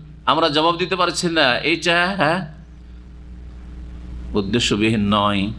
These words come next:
হ্যাঁ, ফালতু কাজ নয়, বরং এতেও প্রজ্ঞা রয়েছে। আল হাকিম, তো আল্লাহ রাব্বুল আলামিনকে তারা হাকিম আর আলিম বলে স-, আহ, সম্বোধন করলেন এই উদ্দেশ্যে যে, "আল্লাহ, তোমার কোনো কথা কাজ অসার নয়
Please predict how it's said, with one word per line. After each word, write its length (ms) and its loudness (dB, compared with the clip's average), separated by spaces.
হ্যাঁ, 260 4
ফালতু 460 0
কাজ 240 2
নয়, 240 2
বরং 320 2
এতেও 300 2
প্রজ্ঞা 440 0
রয়েছে। 320 0
আল 140 -4
হাকিম, 420 -2
তো 60 -4
আল্লাহ 260 2
রাব্বুল 280 -2
আলামিনকে 300 0
তারা 320 2
হাকিম 360 0
আর 120 2
আলিম 360 2
বলে 220 0
স-, 140 -2
আহ, 260 4
সম্বোধন 600 2
করলেন 520 2
এই 80 2
উদ্দেশ্যে 520 0
যে, 260 -8
"আল্লাহ, 380 2
তোমার 280 2
কোনো 340 0
কথা 280 2
কাজ 400 2
অসার 460 2
নয় 400 2